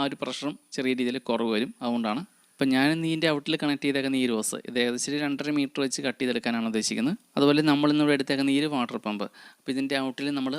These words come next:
ഹോസ് കണക്ട് ചെയ്തിട്ട് ചുമ്മാ ഇട്ടാൽ അതിന് വലിയ പ്രഷറൊന്നും കാണില്ല, ചുമ്മാ വെള്ളം ചെറുതായിട്ട് ഇങ്ങനെ വരികയേ ഉള്ളൂ. അപ്പോൾ ഈ ഒരു പമ്പിൻ്റെ ഔട്ടിൽ നമ്മൾ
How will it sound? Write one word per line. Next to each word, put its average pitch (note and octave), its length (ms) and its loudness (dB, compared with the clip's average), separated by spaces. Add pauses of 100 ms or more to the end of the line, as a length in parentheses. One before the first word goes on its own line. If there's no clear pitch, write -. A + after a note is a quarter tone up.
(100)
ഹോസ് C3 300 -4
കണക്ട് C3+ 200 -4
ചെയ്തിട്ട് C#3 220 -4
ചുമ്മാ D3+ 280 -4
ഇട്ടാൽ D3 180 -2
അതിന് C#3+ 180 -2
വലിയ C3+ 220 -4
പ്രഷറൊന്നും C3+ 420 -4
കാണില്ല, B2+ 320 -4
ചുമ്മാ C3+ 280 -4
വെള്ളം C3 260 -6
ചെറുതായിട്ട് B2+ 460 -6
ഇങ്ങനെ C3 180 -4
വരികയേ A#2+ 340 -2
ഉള്ളൂ. B2 160 -6 (320)
അപ്പോൾ - 180 -2
ഈ - 60 8
ഒരു C#3+ 160 0
പമ്പിൻ്റെ C#3+ 420 0
ഔട്ടിൽ C#3+ 300 -2
നമ്മൾ D3 160 0